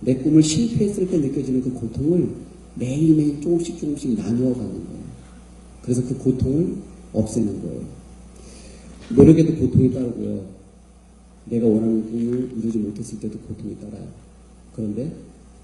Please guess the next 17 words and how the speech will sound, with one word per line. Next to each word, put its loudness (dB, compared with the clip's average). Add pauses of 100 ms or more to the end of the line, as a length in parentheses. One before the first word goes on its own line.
(640)
노력에서 -2
오는 0
통증이 2 (720)
내가 -4
꿈을 0 (520)
이루지 -2
못했을 -4
때 -10
오는 -4
고통보다 -8 (480)
훨씬 -8
더 -8 (140)
견디기 -10
쉬워요. -10 (1500)
여러분, -4 (1300)
똑같이 -8
고통스럽습니다. -8